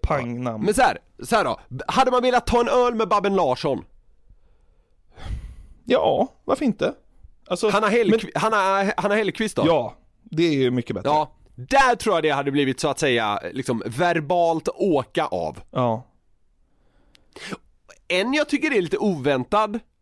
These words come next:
Speaker 2: eh, att hon inte är med, det är Pernilla Wahlgren.
Speaker 1: Ja.
Speaker 2: Det, hon har väl ett av Sveriges största T V-program med det här Wahlgrens värld. Jag, jag, jag bara, jag bara gissar att
Speaker 1: Ja.
Speaker 2: det är typ ett av de som kollas mest. Och så här, hon är ju,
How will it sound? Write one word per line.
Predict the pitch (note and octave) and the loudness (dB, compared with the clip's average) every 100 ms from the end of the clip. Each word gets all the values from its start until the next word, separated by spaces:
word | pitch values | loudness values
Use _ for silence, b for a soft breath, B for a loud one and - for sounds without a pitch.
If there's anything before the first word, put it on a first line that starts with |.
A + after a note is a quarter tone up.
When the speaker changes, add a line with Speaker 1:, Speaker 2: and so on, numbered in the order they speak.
| - | 0
Speaker 2:
eh, | D3+ D3 | 2 2
att | D#3+ F#3+ | 0 0
hon | |
inte | E3+ D3 | 0 2
är | A#2 | 0
med, | C#3+ E3+ | 2 0
det | |
är | G3+ | 0
Pernilla | - F3 D#3 C#3+ | -2 0 2 2
Wahlgren. | C3+ D#3 B2 G#2+ C3+ E3+ F#2 - _ _ - | 0 0 0 0 0 -2 -4 -10 _ _ -6
Speaker 1:
Ja. | B2+ B2 F3+ F#3 _ _ _ _ _ _ _ - | -2 0 -2 -8 _ _ _ _ _ _ _ -2
Speaker 2:
Det, | D#3 - B B | -2 -2 B B
hon | F3+ | 2
har | |
väl | F#3+ F#3 | 2 0
ett | E3+ | 0
av | F#3+ | -2
Sveriges | - - G#3 F#3+ G3 G#3 | 0 0 2 2 2 0
största | - F#3+ D3 | 0 -2 -2
T | C#3 D3+ B2 | -2 0 0
V-program | A2 C3 D3 D3+ | 0 0 0 0
med | C#3 | 0
det | |
här | B2+ | 0
Wahlgrens | B2+ B2 A2+ A2+ | 0 -2 0 -2
värld. | A2+ B2+ B2+ | 0 -2 -2
Jag, | C3 B2 | -2 0
jag, | D2 E2+ - | -2 -4 -4
jag | C3+ | -2
bara, | A#2+ | -2
jag | A#2 | -2
bara | A#2+ | -2
gissar | F2+ G#2 - - A2+ A2 | -4 -6 -8 -6 -2 -2
att | F2 - - | -4 -10 -14
Speaker 1:
Ja. | C#2 - - | -14 -8 -2
Speaker 2:
det | G2+ | -2
är | - - | -2 -8
typ | A#2+ G2+ A2 | -6 -4 -2
ett | G2+ | -2
av | G2+ | -2
de | F2+ | -6
som | A2 | -6
kollas | F#2+ F2+ F2+ | -6 -6 -4
mest. | A2+ F#2+ - _ B B - | -4 -4 -8 _ B B 0
Och | |
så | E3+ | 2
här, | A2 - B B | 0 -4 B B
hon | B A#3 | B 0
är | B3+ | 0
ju, | C4 | 0